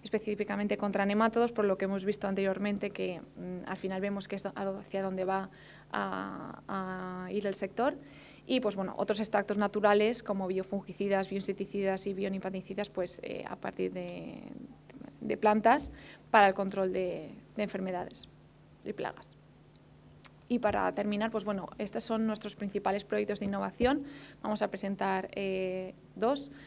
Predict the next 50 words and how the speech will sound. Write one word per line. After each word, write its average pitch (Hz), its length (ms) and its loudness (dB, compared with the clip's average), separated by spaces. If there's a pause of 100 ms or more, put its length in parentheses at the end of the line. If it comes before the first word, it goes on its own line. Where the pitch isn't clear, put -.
(480)
Mm, 220 420 0
el 226 100 6
primero 226 280 4
de 247 60 6
todo 247 280 4
es 247 160 2
que, 196 340 2
como 208 220 2
he 202 60 0
comentado 226 440 6
antes, 226 260 4
en 208 100 0
algunos 220 340 0
extractos 220 720 0
hay 214 180 4
un 214 80 4
problema 214 380 4
de 214 340 4 (240)
fotodegradabilidad. 185 1080 4 (180)
Es 208 100 2
decir, 208 220 0
por 202 160 0
mucho 214 360 0
que 233 200 2
el 226 80 2
extracto 220 420 0
sea 202 280 2
muy 214 180 2
eficaz, 233 440 6 (720)
se 220 140 6
aplica 240 680 6
y 196 220 2
a 180 100 2
las 185 160 -2
dos 208 220 2
horas 220 320 8
por 214 160 2
la 208 80 4
luz 196 180 2
ultravioleta, 208 640 4
pues, 190 220 -4
desaparece, 190 600 0
¿no? 190 120 -2
Entonces, 208 240 2
pues, 202 180 -2
imaginaos 196 440 -2
si 220 80 2
hay 214 40 4
que 214 140 0
tratar, 202 400 4